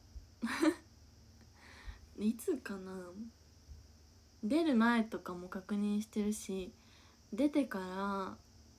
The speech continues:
パーティーの時に大体確認して、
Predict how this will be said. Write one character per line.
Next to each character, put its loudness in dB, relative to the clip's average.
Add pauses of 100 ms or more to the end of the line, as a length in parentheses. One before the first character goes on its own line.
(920)
パ -6 (180)
ー 0
テ -4
ィ -4
ー -4
の -6
時 -8
に -8
大 -4
体 -6
確 -6
認 0
し -14
て、 4